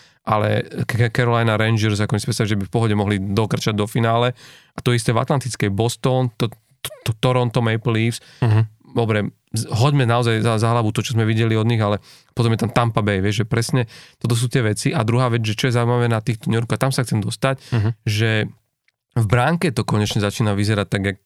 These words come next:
Speaker 1: jak by sme mali. Pamätáš si, jak si tu rozprával niekoľkokrát o tom, jak si, e, Igor Šesťorkin sypal popol na hlavu
Speaker 2: Hej,
Speaker 1: a
Speaker 2: hej.
Speaker 1: vravil, zober si, vieš, ako keby toto už bola, že dávna minulosť.
Speaker 2: Hm?
Speaker 1: Vieš, a pritom to nie je až tak dávno.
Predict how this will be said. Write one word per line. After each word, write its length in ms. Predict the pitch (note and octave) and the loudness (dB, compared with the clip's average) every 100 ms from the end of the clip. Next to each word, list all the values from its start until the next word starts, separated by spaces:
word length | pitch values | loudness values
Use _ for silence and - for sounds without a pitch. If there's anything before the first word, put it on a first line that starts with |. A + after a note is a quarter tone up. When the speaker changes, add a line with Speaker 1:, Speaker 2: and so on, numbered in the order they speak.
| - - _ _ _ _ _ | -16 -16 _ _ _ _ _
Speaker 1:
jak 160 | - G#2+ | -2 -2
by 100 | G2+ | 0
sme 340 | G#2 A2 A2 G#2 | 0 2 2 2
mali. 220 | G#2 G2+ | 2 0
Pamätáš 300 | - B2 C#3 | 0 0 0
si, 80 | C#3+ | -2
jak 100 | A#2 | -2
si 100 | C3 | -2
tu 180 | B2+ A2 | -2 0
rozprával 540 | A#2 A#2 B2+ A#2+ A2+ | -2 0 0 2 2
niekoľkokrát 460 | A2 A#2 A#2+ A#2+ A2 | 2 0 -2 -2 0
o 80 | G#2+ | 0
tom, 200 | B2 A2+ | 0 0
jak 100 | G#2+ | 0
si, 320 | - A2+ G#2+ - - - _ _ | -2 0 -2 -4 -20 -20 _ _
e, 140 | - A2+ G#2+ G2+ G#2 A2 | -2 0 2 2 2 0
Igor 180 | G#2+ A2 | 0 0
Šesťorkin 600 | - A2+ A#2+ G#2 A#2 G#2+ | 0 -2 -2 -2 0 0
sypal 340 | - - A2+ | -2 -2 -2
popol 300 | - A2+ A#2 | 0 0 0
na 100 | G#2+ G#2 | 0 0
hlavu 300 | - A#2 A2 | 2 6 6
Speaker 2:
Hej, 20 | |
Speaker 1:
a 120 | A2 | 6
Speaker 2:
hej. 120 | A2 G2+ - - - | 4 2 -4 -16 -4
Speaker 1:
vravil, 360 | A2+ A2 A2 | 0 2 0
zober 280 | - A#2 C3 | 0 0 0
si, 440 | A#2+ B2 A#2 A#2 - | -2 -2 0 -2 0
vieš, 260 | A#2+ B2 C3 | 0 2 2
ako 160 | A#2 | 2
keby 200 | A#2 B2 | 2 2
toto 200 | B2 B2 | 0 0
už 100 | A#2+ | 0
bola, 200 | A2 A#2+ | 2 0
že 120 | A#2 | 2
dávna 340 | A2+ A#2+ C3+ C3+ | 2 2 4 2
minulosť. 520 | B2+ C#3 G#2+ - - _ _ - | 2 2 0 -2 -8 _ _ -2
Speaker 2:
Hm? 200 | A#2 B2+ - | 0 0 -2
Speaker 1:
Vieš, 160 | - B2+ | -2 0
a 80 | B2+ | 0
pritom 180 | A2+ A#2 | 0 0
to 100 | A2 | 2
nie 120 | A#2+ | 2
je 80 | E3+ | 2
až 100 | G#2+ | 0
tak 140 | - G2 | -2 -2
dávno. 420 | G2 G2 G#2 | 0 0 0